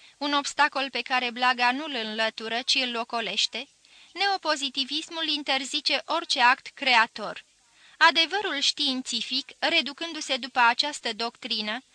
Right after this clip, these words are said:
în speță cea a neopozitiviștilor școlii de la Viena, la judecăți întemeiate pe senzații, orice propoziție care nu poate fi exact coordonată unui conținut de senzații,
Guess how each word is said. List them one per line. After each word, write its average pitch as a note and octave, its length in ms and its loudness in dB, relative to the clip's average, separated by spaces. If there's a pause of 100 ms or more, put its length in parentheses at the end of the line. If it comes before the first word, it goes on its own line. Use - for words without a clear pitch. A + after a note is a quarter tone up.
(180)
în C#4+ 180 2
speță C4 500 0
cea B3+ 280 4
a A#3 60 6
neopozitiviștilor A#3+ 1200 -4
școlii B3 400 0
de A#3+ 120 -2
la B3 180 2
Viena, G#3+ 520 -4 (480)
la F4+ 240 6
judecăți D#4 600 0
întemeiate C#4 760 2
pe C4 120 -2
senzații, A#3+ 840 -2 (440)
orice F4+ 320 2
propoziție C#4+ 720 -2
care C4 260 0
nu C4+ 120 -6
poate C#4 280 0
fi B3+ 240 0
exact B3 440 -2
coordonată A#3+ 840 0
unui B3 300 -2
conținut B3 640 -4
de A3 220 -2
senzații, A#3+ 800 -4